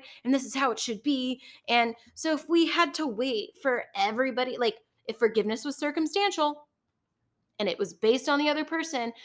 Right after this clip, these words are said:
then no one would forgive. Ah! Think about it this way. There are so many instances.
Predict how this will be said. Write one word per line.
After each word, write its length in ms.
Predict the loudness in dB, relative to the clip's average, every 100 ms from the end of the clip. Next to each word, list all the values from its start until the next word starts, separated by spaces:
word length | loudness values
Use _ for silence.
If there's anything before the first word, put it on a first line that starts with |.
| -6
then 180 | 0 2
no 140 | 2
one 220 | 2 0 -2
would 180 | -2
forgive. 560 | -4 -2 0 -2 -8 -20 _ _ _ _ _ _ _ _ _ _ _ _ _ _ _ _ _ _ _ _ _ _ _ _ -2 8
Ah! 320 | 10 10 6 -12 _ -12 -12 _ _ _ _ _ _ -20 -16 0
Think 160 | 4
about 180 | 10 10
it 60 | 8
this 160 | -4
way. 180 | -6 -10 -14 -6
There 120 | -6
are 60 | -4
so 440 | -4 -4 -2 -2
many 220 | -2 -2
instances. 680 | -4 -6 -10 -10 -14 -16 -18